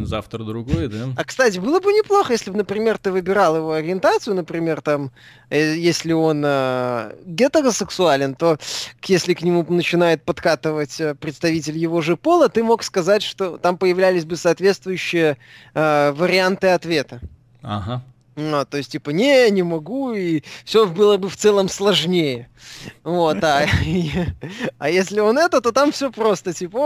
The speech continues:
Speaker 2: отлично, давай». Как, как, собственно, в Dragon Age происходило. <laughs> Так что это было бы неплохо. Кстати, этот элемент было бы
Speaker 1: Мгм.
Speaker 2: неплохо как-то, но его надо прорабатывать.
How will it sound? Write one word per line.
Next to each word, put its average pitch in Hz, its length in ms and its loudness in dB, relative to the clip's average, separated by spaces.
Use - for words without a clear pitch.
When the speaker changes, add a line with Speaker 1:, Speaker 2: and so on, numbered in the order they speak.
Speaker 2:
отлично, 196 520 0
давай». 165 420 2
Как, 220 180 2
как, 233 300 6
собственно, 214 360 -8
в 165 40 -18
Dragon 202 340 -4
Age 185 260 -14
происходило. 170 600 -4
<laughs> 262 720 -6
Так 208 180 -6
что 320 460 -6
это 320 260 -2
было 370 200 0
бы 381 140 0
неплохо. 403 420 2
Кстати, 262 280 0
этот 285 180 -8
элемент 330 480 -4
было 330 160 -4
бы 339 120 0
Speaker 1:
Мгм. - 140 0
Speaker 2:
неплохо 302 300 -2
как-то, 208 260 -6
но 233 80 0
его 294 140 0
надо 302 220 2
прорабатывать. 277 840 -2